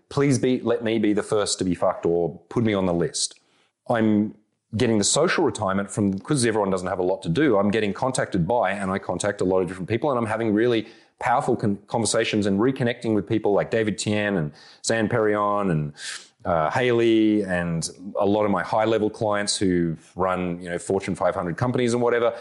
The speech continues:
They've got a bit of time now, so I get on the phone and we're, we're chatting and we're rekindling these things. So that the re-, I'm getting the retirement value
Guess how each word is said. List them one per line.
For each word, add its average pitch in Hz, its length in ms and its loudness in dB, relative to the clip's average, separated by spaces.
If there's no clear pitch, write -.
They've 139 140 0
got 117 100 2
a 95 40 -2
bit 95 80 0
of 92 80 -4
time 135 260 0
now, 131 240 -2
so 147 180 0
I 147 40 2
get 147 220 0
on 156 60 0
the 147 80 0
phone 180 240 0
and 101 160 2
we're, 107 220 0
we're 123 80 -2
chatting 131 320 0
and 127 80 2
we're 120 100 2
rekindling 113 560 0
these 104 200 0
things. 147 260 -2
So 127 220 2
that 117 240 0
the 123 80 2
re-, 113 120 2
I'm 117 160 2
getting 131 280 2
the 143 80 2
retirement 120 580 0
value 95 500 2